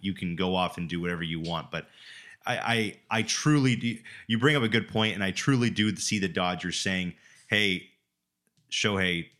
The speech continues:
four years, three hundred mil. You know, do, do, do you wanna make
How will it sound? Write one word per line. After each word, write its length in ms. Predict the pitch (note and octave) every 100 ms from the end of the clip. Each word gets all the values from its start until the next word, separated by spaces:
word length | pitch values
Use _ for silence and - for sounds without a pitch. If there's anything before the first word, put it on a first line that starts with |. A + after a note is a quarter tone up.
| _ _ _ _ _ _ _ -
four 280 | - A2 G#2
years, 400 | G#2 G2+ F#2+ -
three 180 | G#2
hundred 160 | G2 F2+
mil. 300 | E2+ D#2+ D2+ _ - - - - -
You 100 | G2
know, 200 | F2+ F2+ _ -
do, 120 | A#2
do, 240 | F#2 A2
do 120 | G2 G#2
you 100 | G#2+
wanna 260 | A#2 A2+
make 340 | G#2+ G#2+ G2+